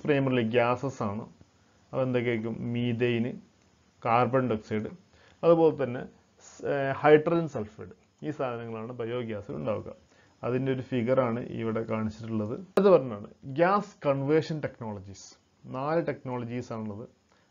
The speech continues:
അതിൽ ഫസ്റ്റത്താണ് തെർമൽ കൺവേർഷൻ, സെക്കൻഡ് വൺ തെർമോകെമിക്കൽ കൺവേർഷൻ, തേർഡ് വൺ ബയോകെമിക്കൽ കൺവേർഷൻ, ഫോർത്ത് വൺ കെമിക്കൽ കൺവേർഷൻ. അത് ഓരോന്നും നമുക്കൊന്ന് വിശദമായിട്ട് നോക്കാം.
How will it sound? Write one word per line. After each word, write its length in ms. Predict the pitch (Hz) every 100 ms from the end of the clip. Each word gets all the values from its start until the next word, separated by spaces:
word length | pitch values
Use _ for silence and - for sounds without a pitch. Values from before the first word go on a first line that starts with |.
| _
അതിൽ 140 | 123 131
ഫസ്റ്റത്താണ് 560 | 131 160 156 151 123 120 - _
തെർമൽ 360 | 147 139 143 160 151
കൺവേർഷൻ, 480 | 120 113 110 107 131 - _ _ _ _ _ _ _
സെക്കൻഡ് 400 | 147 - 165 156 151
വൺ 100 | 147 143 _ 147
തെർമോകെമിക്കൽ 840 | 135 143 160 - 139 131 - 160 139
കൺവേർഷൻ, 460 | 123 107 104 - 123 - _ _ _ _ _
തേർഡ് 220 | 143 143 143
വൺ 80 | 143 131 110
ബയോകെമിക്കൽ 760 | 127 135 160 160 139 127 113 127 123
കൺവേർഷൻ, 480 | 107 104 104 - 135 - _ _ _ _ _ _
ഫോർത്ത് 340 | 131 127 127 123
വൺ 100 | 120 113 _
കെമിക്കൽ 460 | 139 147 143 - 151 123
കൺവേർഷൻ. 420 | 101 92 - - _ _ _ _ _ _
അത് 80 | 143 131
ഓരോന്നും 340 | 120 123 131 139
നമുക്കൊന്ന് 440 | 117 104 101 104 110 - _ -
വിശദമായിട്ട് 480 | 107 120 110 104 117
നോക്കാം. 200 | 107